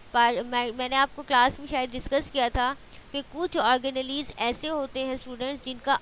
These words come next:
अपना डीएनए होता है। जब इनका अपना डीएनए होगा तो ये सेल्फ रेप्लिकेटिंग होंगे, यानी खुद से replicate कर सकते हैं। तो जो mitochondria है ये भी एक ऐसा structure है जिसका अपना डीएनए मौजूद होता है। जब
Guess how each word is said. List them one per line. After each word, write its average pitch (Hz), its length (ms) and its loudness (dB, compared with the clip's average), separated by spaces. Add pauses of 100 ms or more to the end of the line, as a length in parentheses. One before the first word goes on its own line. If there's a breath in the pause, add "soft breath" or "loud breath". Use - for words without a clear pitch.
अपना 285 420 -2
डीएनए 240 480 -6
होता 226 320 -6
है। - 300 -6 (1700 loud breath)
जब 269 120 2
इनका 294 180 0
अपना 320 440 0
डीएनए 294 400 -6
होगा 277 400 2
तो 285 100 -8
ये 294 140 -6
सेल्फ 262 440 -2
रेप्लिकेटिंग 254 800 -6
होंगे, 202 640 -8
यानी 233 220 -6
खुद 277 340 -8
से 294 200 -2
replicate 262 600 0
कर 233 220 4
सकते 214 360 -6
हैं। 214 280 -4 (380 loud breath)
तो 262 120 6
जो 285 200 2
mitochondria 262 960 0
है 254 180 2
ये 254 180 -4
भी 294 160 -6
एक - 120 -8
ऐसा 240 320 2
structure 240 460 -2
है 247 240 4 (300 loud breath)
जिसका 269 280 0
अपना 277 480 0
डीएनए 247 540 -2
मौजूद 233 560 -4
होता 285 260 4
है। 277 200 2
जब 247 160 0